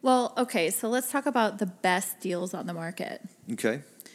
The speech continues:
Speaker 1: So the very, very best priced homes are going to be wholesale, right? First?
Speaker 2: Correct.
Speaker 1: Okay.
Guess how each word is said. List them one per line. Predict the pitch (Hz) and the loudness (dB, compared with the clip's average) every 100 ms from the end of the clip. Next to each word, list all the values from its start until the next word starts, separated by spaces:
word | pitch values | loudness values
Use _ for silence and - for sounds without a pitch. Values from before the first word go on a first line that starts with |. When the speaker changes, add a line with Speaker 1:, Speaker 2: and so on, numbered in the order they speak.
| - _ _ _ | -20 _ _ _
Speaker 1:
So | - - 220 208 202 202 | -6 2 6 6 4 2
the | 208 | -2
very, | 202 220 240 269 | 2 4 4 4
very | 226 214 220 226 | 4 4 4 2
best | 196 202 208 - - - _ | 2 0 0 -4 -6 -18 _
priced | - 185 180 190 - | -6 -2 0 -2 -4
homes | - 185 190 196 | -4 -4 -2 -2
are | |
going | 185 180 185 | -2 -4 -2
to | 190 | -4
be | 180 185 185 190 - | -4 -4 -2 -6 -8
wholesale, | - - 202 - 180 - - | -16 -4 -4 0 -2 -2 -2
right? | 190 190 220 233 - | 0 2 0 -4 -16
First? | - 185 202 254 - - - | -4 0 0 0 -4 -6 -4
Speaker 2:
Correct. | 131 101 80 - - _ _ 247 | 0 2 0 -6 -20 _ _ -6
Speaker 1:
Okay. | 196 - - | -4 -4 -6